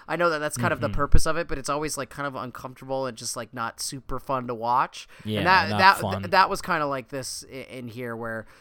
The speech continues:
Speaker 1: sort of Harry's really confused and upset, and, and Buster's mom is really upset because she thought Harry put all of this on, and it's, it's pretty uncomfortable.
Speaker 2: Yeah.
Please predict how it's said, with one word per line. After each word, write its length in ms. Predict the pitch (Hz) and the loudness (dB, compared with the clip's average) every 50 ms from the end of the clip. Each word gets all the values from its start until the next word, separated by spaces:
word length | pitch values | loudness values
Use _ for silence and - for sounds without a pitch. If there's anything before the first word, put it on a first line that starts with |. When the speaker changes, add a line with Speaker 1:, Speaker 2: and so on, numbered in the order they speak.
| - _ | -20 _
Speaker 1:
sort 200 | - - 165 135 | -6 -4 -4 -4
of 60 | 107 | -4
Harry's 540 | 101 - 165 185 196 190 190 190 190 170 156 | -2 0 2 4 4 4 2 0 0 -2 -2
really 220 | 180 185 175 175 | -2 -2 -2 -4
confused 960 | - - 165 151 - - 165 165 175 180 180 185 180 180 180 180 175 160 - | -6 -8 -12 -12 -14 -12 -8 -6 -4 -2 -2 -2 -2 -2 -4 -4 -4 -6 -6
and 100 | 175 160 | -8 -8
upset, 540 | 160 151 143 - - 175 165 160 160 160 - - | -8 -8 -6 -6 -4 -2 0 0 0 -2 -4 -6
and, 220 | - 139 120 113 | -8 -10 -10 -10
and 240 | 107 - 123 117 113 - - - - - - _ | -10 -12 -12 -12 -14 -16 -20 -20 -20 -20 -6 _
Buster's 380 | - 160 165 - - 165 143 | 0 0 0 0 -4 -8 -6
mom 260 | 131 151 143 143 139 | -4 -2 -2 -2 -2
is 120 | 135 123 127 | -4 -8 -8
really 540 | 127 110 120 139 156 185 202 196 190 190 185 | -8 -8 -8 -8 -2 0 2 2 2 2 2
upset 440 | 180 180 165 - - 180 170 165 | 0 0 -2 -2 -2 -2 -2 -2
because 220 | - - - 147 - | -4 -8 -8 -8 -10
she 160 | - 156 147 | -10 -10 -6
thought 180 | - 139 123 110 | -4 -4 -4 -4
Harry 280 | 113 139 143 151 160 160 | -4 -2 -2 0 -2 -2
put 160 | 147 - 170 | -4 -2 -2
all 220 | 156 147 147 151 151 | 0 0 0 -2 -4
of 80 | 143 | -4
this 200 | 143 151 147 - | -6 -8 -6 -4
on, 440 | 160 151 147 143 147 147 147 147 143 | -2 0 0 0 0 0 -2 -2 -4
and 240 | 123 113 104 101 - - - - - - | -8 -10 -10 -12 -16 -20 -20 -20 -16 -14
it's, 160 | - 139 - | -12 -12 -10
it's 300 | 147 - - 139 - - | -12 -12 -14 -14 -16 -12
pretty 240 | - - - 233 190 | 6 6 8 8 8
uncomfortable. 640 | 170 151 - 139 147 123 - 127 107 92 87 87 - - - - _ - - _ _ _ _ _ _ _ | 4 -2 -2 -6 -6 -6 -8 -12 -16 -14 -16 -18 -18 -20 -20 -20 _ -20 -20 _ _ _ _ _ _ _
Speaker 2:
Yeah. 320 | - 107 107 92 78 76 | -8 -6 -6 -4 -6 -8